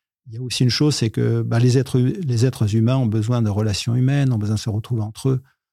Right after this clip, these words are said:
ont besoin de quelque chose qui est charnel, quoi. Et à un moment donné, on va pas, on va pas passer sa vie en Zoom, en visio et en Teams, c'est pas possible.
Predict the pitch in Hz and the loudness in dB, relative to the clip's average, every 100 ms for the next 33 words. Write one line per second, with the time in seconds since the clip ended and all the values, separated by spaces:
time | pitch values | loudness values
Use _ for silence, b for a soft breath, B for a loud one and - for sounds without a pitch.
0 | _ 113 110 117 123 101 - 123 101 - | _ -18 -12 -4 -2 -2 -4 -4 -2 -2
1 | 113 127 135 117 110 107 _ _ _ _ | 0 2 0 -2 -8 -16 _ _ _ _
2 | - 98 120 123 110 107 131 135 107 104 | -20 -14 -4 0 0 2 2 2 -2 -2
3 | 110 110 107 135 131 104 - 104 101 107 | -2 -2 -4 -8 -12 -16 -16 -12 -8 -6
4 | 107 - 107 107 101 120 113 110 107 127 | -6 -4 -4 -2 2 2 4 2 2 0
5 | 123 107 101 104 123 127 113 107 139 127 | 0 -4 -10 -4 0 2 0 0 -4 -6
6 | - - 120 120 - 113 | -12 -10 -6 -4 -4 -10